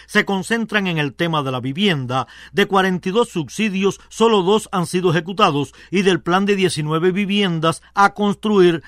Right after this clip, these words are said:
ninguna está terminada, para poner dos ejemplos.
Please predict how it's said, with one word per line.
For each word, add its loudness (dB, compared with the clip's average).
ninguna 2
está -2
terminada, 0
para 0
poner 0
dos -2
ejemplos. -2